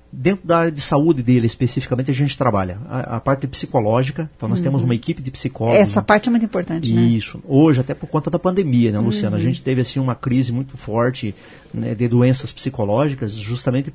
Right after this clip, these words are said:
Speaker 1: porque as pessoas começaram a ficar em casa e os motoristas tiveram que ir pra estrada. Levar
Speaker 2: Uhum.
Speaker 1: comida, levar combustível, levar medicamento,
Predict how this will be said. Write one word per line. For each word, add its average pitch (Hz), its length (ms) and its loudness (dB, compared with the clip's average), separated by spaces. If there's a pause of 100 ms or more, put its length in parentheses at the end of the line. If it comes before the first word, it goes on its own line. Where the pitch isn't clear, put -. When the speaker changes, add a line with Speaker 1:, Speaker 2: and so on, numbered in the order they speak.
(120)
Speaker 1:
porque 170 240 -2
as 127 80 -2
pessoas 156 320 -6
começaram 175 400 -4
a - 20 -4
ficar - 180 -6
em 160 60 -4
casa 175 460 -2
e 180 80 -2
os 170 80 0
motoristas 147 500 0
tiveram - 280 0
que - 20 -8
ir - 20 -20
pra 131 80 2
estrada. 131 440 0 (440)
Levar 113 280 4
Speaker 2:
Uhum. 98 60 -2
Speaker 1:
comida, 135 360 6
levar 98 200 -2
combustível, 135 520 2
levar 104 220 -2
medicamento, 135 500 0